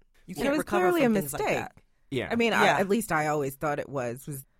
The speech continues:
Speaker 1: Yeah, I, I don't, I don't think anybody was so stupid as to be like, "You know what? We're
Speaker 3: This
Speaker 1: both,
Speaker 3: what we gonna
Speaker 1: we're
Speaker 3: do.
Speaker 1: gonna do with this Pepsi money, pull this titty out." <laughs> They'll never forget this.
Speaker 3: <laughs> Yeah.
Speaker 1: Yeah.
Speaker 3: I mean,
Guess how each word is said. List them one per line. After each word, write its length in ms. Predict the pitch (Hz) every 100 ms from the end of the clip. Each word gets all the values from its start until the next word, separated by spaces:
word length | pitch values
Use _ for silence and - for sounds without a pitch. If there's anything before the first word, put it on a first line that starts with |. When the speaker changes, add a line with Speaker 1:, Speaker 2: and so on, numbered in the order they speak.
| -
Speaker 1:
Yeah, 160 | 202 180
I, 100 | 196
I 220 | 202 -
don't, 160 | 226 -
I 40 | 196
don't 120 | 175
think 120 | 151
anybody 240 | 147 143
was 100 | 131 -
so 120 | 139
stupid 420 | - - 135 135
as 120 | 127
to 100 | - -
be 140 | 143 131
like, 180 | - 147
"You 80 | 220
know 140 | 247
what? 180 | 240 220
We're 160 | 214 220
Speaker 3:
This 200 | 117 175
Speaker 1:
both, 100 | 104
Speaker 3:
what 120 | 90
we 80 | 98
gonna 160 | - 82
Speaker 1:
we're 20 |
Speaker 3:
do. 140 | -
Speaker 1:
gonna 140 | - 262
do 80 | 233
with 100 | 214
this 160 | 220
Pepsi 480 | - 285 320 - 226
money, 400 | 214 208 190 170 - - -
pull 180 | - 240
this 200 | 220 220
titty 320 | - 320 339 220
out." 240 | 185 180
<laughs> 800 | - - - - 285 285 - - 269 320 - - 226 220 - - - -
They'll 220 | 277 285
never 420 | 359 392 403 370
forget 400 | 302 277 269 190
this. 260 | 208 165 151 - -
Speaker 3:
<laughs> 20 |
Yeah. 240 | 135 95 - -
Speaker 1:
Yeah. 340 | 202 185 147 156
Speaker 3:
I 60 |
mean, 160 | 185